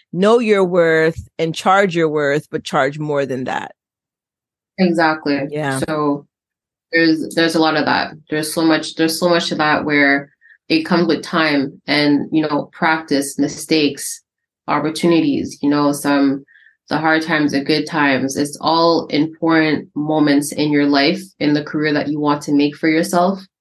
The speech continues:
Speaker 2: to understand where you're going.
Speaker 1: Right. So I know with, you know, the projects that you're working on right now, the, you know, the album that, that is, has it been released yet, or is it about to be released?
Speaker 2: It's,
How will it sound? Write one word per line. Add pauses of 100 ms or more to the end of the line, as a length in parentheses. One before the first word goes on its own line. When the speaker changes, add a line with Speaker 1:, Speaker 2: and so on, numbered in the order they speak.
(460)
Speaker 2:
to
understand
where
you're
going. (720)
Speaker 1:
Right. (960)
So
I
know
with, (300)
you
know,
the
projects
that
you're
working
on
right
now,
the,
you
know,
the
album (300)
that,
that
is,
has
it
been
released
yet,
or
is
it
about
to
be
released? (640)
Speaker 2:
It's,